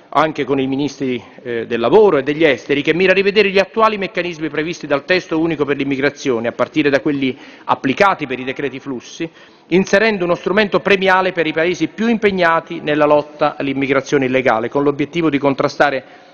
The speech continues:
il traffico dei migranti e al contempo rafforzare i canali di ingresso legale. Queste sono le linee d'azione del governo per invertire una rotta che per anni non ha tenuto adeguatamente in conto l'interesse nazionale.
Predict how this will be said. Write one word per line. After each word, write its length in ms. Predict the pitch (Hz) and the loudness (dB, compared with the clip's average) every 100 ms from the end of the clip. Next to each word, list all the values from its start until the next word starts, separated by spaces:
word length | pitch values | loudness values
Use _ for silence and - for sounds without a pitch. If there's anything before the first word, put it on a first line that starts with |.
| - | -14
il 120 | 131 | -4
traffico 400 | 151 147 - 131 | 0 0 -2 -6
dei 120 | 123 | -4
migranti 680 | 123 123 117 110 113 165 170 | -4 -2 -2 -2 -8 -10 -2
e 100 | 160 | 0
al 120 | 165 | 0
contempo 600 | 190 180 156 143 143 160 | -2 -2 -2 -2 -4 -4
rafforzare 640 | - 160 180 151 139 131 131 | -2 -2 -2 -2 -2 -2 -4
i 80 | 156 | -4
canali 480 | 160 131 123 123 - | -2 -2 -4 -6 -8
di 80 | 127 | -8
ingresso 600 | 127 123 120 - 123 - - | -6 -6 -6 -8 -10 -8 -6
legale. 460 | 131 143 117 95 - - - _ _ _ _ _ _ - - - - - - - | 0 2 0 -4 -18 -20 -20 _ _ _ _ _ _ -18 -18 -20 -20 -20 -20 -6
Queste 300 | - 247 254 | 2 4 4
sono 180 | 214 220 | 2 2
le 60 | 202 | 2
linee 300 | 190 196 180 | 0 0 0
d'azione 300 | 170 - 175 | -2 -2 -2
del 120 | 160 | 0
governo 440 | 151 151 120 113 | 2 2 2 0
per 140 | 113 135 | -4 -2
invertire 400 | 143 147 143 160 | 0 -2 -2 0
una 160 | 156 | 2
rotta 300 | 156 208 196 | 4 2 0
che 100 | 170 | -2
per 160 | 160 165 | 0 2
anni 340 | 196 196 180 170 | 2 0 -4 -4
non 220 | 147 165 | -2 2
ha 100 | 202 | 0
tenuto 560 | 196 175 180 208 - 190 | 0 -2 -2 -2 0 0
adeguatamente 800 | 165 151 147 147 180 175 160 147 | 0 2 2 2 2 0 -4 -4
in 120 | 131 | -2
conto 520 | - 202 202 196 190 | 2 4 2 -4 -8
l'interesse 800 | 143 143 135 139 143 - 151 139 | -6 -4 0 0 0 -4 -8 -6
nazionale. 720 | 143 139 - 135 120 82 - | -4 -4 -4 -4 -2 -4 -14